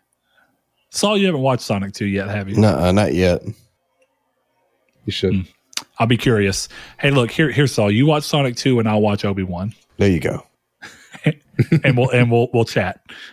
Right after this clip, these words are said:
Speaker 1: <laughs> We'll have a nice Sonic Star Wars inspired chat.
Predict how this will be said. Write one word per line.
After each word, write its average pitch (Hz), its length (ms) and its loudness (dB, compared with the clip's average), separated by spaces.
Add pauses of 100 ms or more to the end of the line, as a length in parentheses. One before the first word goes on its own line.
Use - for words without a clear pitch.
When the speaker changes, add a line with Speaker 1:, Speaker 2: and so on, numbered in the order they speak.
(440)
Speaker 1:
<laughs> 160 160 2
We'll 139 120 2
have 135 280 -2
a 127 60 0
nice 127 440 -2 (300)
Sonic 131 600 0
Star 123 280 0
Wars 104 320 2
inspired 98 520 -2
chat. 87 320 -6